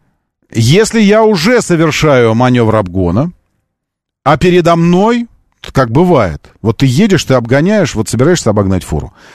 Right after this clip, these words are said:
а за фурой ехала грантушка какая-то, какая-то грантушка. И эта грантушка вдруг перед тобой такая блют,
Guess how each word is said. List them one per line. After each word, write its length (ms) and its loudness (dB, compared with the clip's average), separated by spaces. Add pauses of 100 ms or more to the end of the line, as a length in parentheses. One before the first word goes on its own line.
(200)
а 120 2
за 160 2
фурой 360 0
ехала 400 0
грантушка 600 -2
какая-то, 580 -8 (180)
какая-то 340 -2
грантушка. 500 -12 (880)
И 600 2 (520)
эта 260 0
грантушка 520 0
вдруг 260 -2
перед 220 0
тобой 280 0
такая 200 0
блют, 560 0